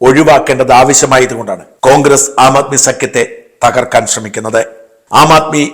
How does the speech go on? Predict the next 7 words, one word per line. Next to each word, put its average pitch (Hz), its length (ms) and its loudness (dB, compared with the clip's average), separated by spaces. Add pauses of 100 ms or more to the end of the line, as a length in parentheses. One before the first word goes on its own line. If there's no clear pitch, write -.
എന്നത് 131 340 -2 (380)
അരവിന്ദ് 147 520 0
കെജ്രിവാളിന്റെ 139 720 0 (220)
കെട്ടുറപ്പിൽ 143 560 -2
മാത്രം 127 480 -2 (480)
പടുത്തുയർത്തിയ 131 840 0
പ്രസ്ഥാനമാണ്. 117 640 -2